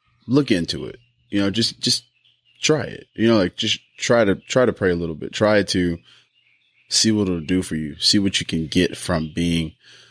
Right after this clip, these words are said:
humble enough to search for something greater than yourself.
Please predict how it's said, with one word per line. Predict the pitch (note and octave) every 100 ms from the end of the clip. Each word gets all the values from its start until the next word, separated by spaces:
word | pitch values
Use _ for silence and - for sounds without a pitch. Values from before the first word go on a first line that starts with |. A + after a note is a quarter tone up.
| _ _ _ _ -
humble | G2+ A2+ G#2+ G#2
enough | F#2+ F#2 F#2+ - - _ _ _ _ _ -
to | G#2+
search | - G2 -
for | F2+
something | F#2 F2+ F2
greater | F2+ F2+
than | E2 E2+
yourself. | E2 - E2 E2